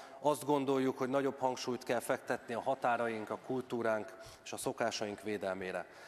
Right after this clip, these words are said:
Egyenrangú együtt-, egyenrangú nemzetek együttműködésén alapuló európai közösségben szeretnénk élni, és olyan európai vezetőket szeretnénk látni, akik nem akarnak még több migrációt.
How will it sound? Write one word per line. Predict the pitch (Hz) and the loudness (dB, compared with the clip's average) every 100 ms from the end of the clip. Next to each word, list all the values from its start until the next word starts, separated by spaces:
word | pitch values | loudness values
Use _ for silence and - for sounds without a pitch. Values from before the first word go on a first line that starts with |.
| - - | -18 -10
Egyenrangú | - 147 139 139 127 120 117 117 120 | 0 2 4 4 6 4 2 0 0
együtt-, | 127 120 123 - 123 117 | -2 -2 -4 -4 -4 0
egyenrangú | 123 147 135 127 123 | 2 4 4 4 4
nemzetek | 135 131 120 117 131 | 4 2 0 0 0
együttműködésén | 120 123 120 117 123 113 117 - 113 110 | 0 -2 -2 -2 -2 -2 -2 -2 -2 0
alapuló | 120 120 - 117 113 - | 0 0 -2 -2 -2 0
európai | 131 123 117 110 117 110 110 - | 0 2 0 0 0 -2 -4 -6
közösségben | - 113 110 - 110 101 104 | -6 -4 -2 -2 -4 -2 -2
szeretnénk | - 110 104 110 101 123 | 0 -2 -2 -4 -4 -2
élni, | 127 147 151 - - - - - | 0 0 -2 -6 -14 -14 -16 -8
és | - 113 147 | -6 -2 4
olyan | 156 143 131 117 | 6 6 4 0
európai | 135 131 123 - 117 | 0 0 0 0 2
vezetőket | 123 120 - 123 113 117 - - | 2 0 0 -2 0 -2 -2 -4
szeretnénk | 127 117 - 107 98 | -2 -2 -4 -8 -2
látni, | 117 131 - 127 113 - - - | -2 0 0 -2 -4 -16 -20 -6
akik | 110 127 - | -4 -4 0
nem | 147 131 | 2 4
akarnak | 120 - 110 110 107 | 2 2 2 0 -2
még | 117 110 - | -2 -4 -6
több | 104 | -8
migrációt. | 104 101 98 92 - 98 87 | -6 -4 -4 -4 -6 -8 -8